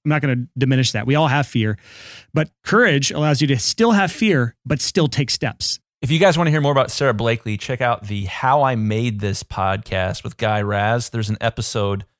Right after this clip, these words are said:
Speaker 2: we'll link to it in the show notes, that's just incredible. How I Built This is, like,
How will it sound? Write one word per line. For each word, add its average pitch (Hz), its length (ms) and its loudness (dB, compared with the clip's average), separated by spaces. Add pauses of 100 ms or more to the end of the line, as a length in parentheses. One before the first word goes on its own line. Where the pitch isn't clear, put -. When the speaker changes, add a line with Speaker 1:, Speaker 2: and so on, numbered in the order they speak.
(160)
Speaker 2:
we'll 107 160 -4
link 110 180 -2
to 104 160 -4
it 98 140 -6
in 98 80 -6
the 92 80 -4
show 98 240 -4
notes, 95 380 -4 (380)
that's 120 200 -4
just 165 320 0
incredible. 95 600 -2 (140)
How 139 220 2
I 131 100 4
Built 117 240 0
This 107 180 -4
is, 101 140 -4
like, 98 220 -6